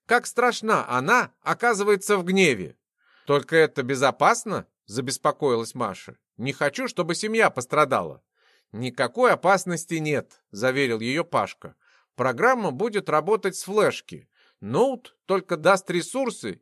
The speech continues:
и вывод информации. Как только вытащим флешку, все следы ее пребывания в системе сотрутся. Ну и плюс меры безопасности по ходу работы. В деле задействованы настоящие профессионалы.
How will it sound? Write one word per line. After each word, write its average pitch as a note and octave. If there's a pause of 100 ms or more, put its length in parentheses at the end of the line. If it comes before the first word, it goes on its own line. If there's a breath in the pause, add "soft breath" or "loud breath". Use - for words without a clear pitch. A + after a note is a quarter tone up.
и G3+
вывод G#3+
информации. E3 (480 soft breath)
Как C#3
только D#3+
вытащим F3+
флешку, B2+ (160)
все G#3
следы F#3
ее F3
пребывания E3
в -
системе B2+
сотрутся. D#3+ (400)
Ну C#3+
и C4+
плюс A3
меры G#3+
безопасности G3
по D3+
ходу B2
работы. C3 (480)
В G2+
деле A3
задействованы G3
настоящие G3
профессионалы. C3+